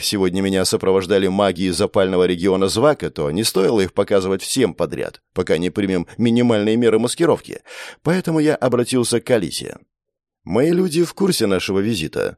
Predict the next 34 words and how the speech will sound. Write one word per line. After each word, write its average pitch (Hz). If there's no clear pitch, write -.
но 117
лучше 170
дождаться 110
их 107
здесь, 104
а 78
после 101
вам 113
надо 107
будет 104
переодеться». 127
Вопросов 117
как 101
у 98
нее, 98
так 95
и 92
у 92
ее 90
подчиненных 98
не 127
возникло. 80
Они 135
все 151
прекрасно 110
понимали. 64
Да 185
и, 185
видимо, 139
вошли 120
в 131
какой-то 113
полубоевой 113
режим, 127